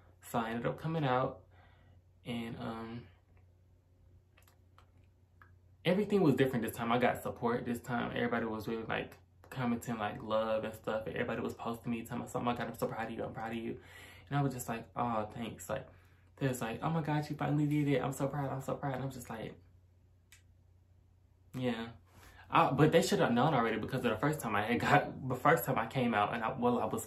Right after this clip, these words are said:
forced out of the closet. But I guess they had forgot about that. Even though I didn't. It still holds. Well, it kinda,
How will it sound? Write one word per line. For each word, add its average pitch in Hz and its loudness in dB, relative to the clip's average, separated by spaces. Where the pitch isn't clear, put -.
forced 180 -2
out 104 -2
of - -8
the - -8
closet. - -12
But 95 -2
I 107 -4
guess 110 -4
they 123 -6
had 117 -6
forgot 120 -6
about - -10
that. - -8
Even 117 -6
though - -8
I - -6
didn't. - -10
It 143 -16
still 117 -6
holds. 123 -12
Well, 180 0
it 202 -2
kinda, 139 0